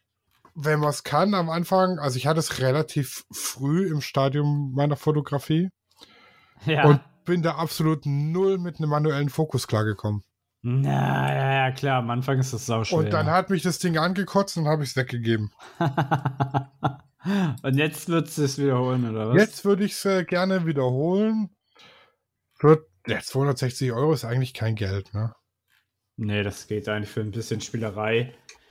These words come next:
Speaker 2: Ich habe auch hier gerade Lensbabys gesehen, die sie sich se-, ein bisschen verhalten wie Tilt-Shift-Objektive.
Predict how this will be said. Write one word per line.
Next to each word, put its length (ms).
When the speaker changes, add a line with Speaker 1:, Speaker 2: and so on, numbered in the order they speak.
Speaker 2:
Ich 60
habe 140
auch 140
hier 140
gerade 300
Lensbabys 600
gesehen, 320
die 100
sie 140
sich 380
se-, 160
ein 100
bisschen 300
verhalten 520
wie 360
Tilt-Shift-Objektive. 1400